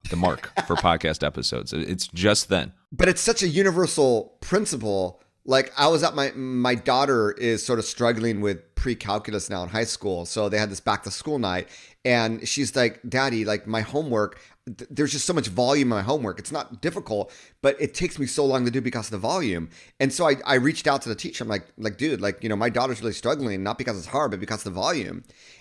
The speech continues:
Speaker 2: And as he was talking about his philosophy about teaching it, he goes, "You know, kids these days use calculators.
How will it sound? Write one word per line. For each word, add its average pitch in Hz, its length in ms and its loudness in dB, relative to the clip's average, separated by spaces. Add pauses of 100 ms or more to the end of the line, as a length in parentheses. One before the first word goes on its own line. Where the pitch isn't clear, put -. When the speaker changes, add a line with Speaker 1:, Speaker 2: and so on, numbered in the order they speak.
Speaker 2:
And 151 100 4
as 156 140 4
he 196 80 0
was 165 160 4
talking 135 560 0
about 120 180 0
his 113 80 -2
philosophy 127 480 -2
about 110 200 0
teaching 135 360 -4
it, 95 220 -4 (280)
he 170 140 -2
goes, 156 220 4
"You 165 40 2
know, 135 80 2
kids 160 260 -2
these 151 160 -2
days 147 260 2
use 120 160 -4
calculators. 92 640 -6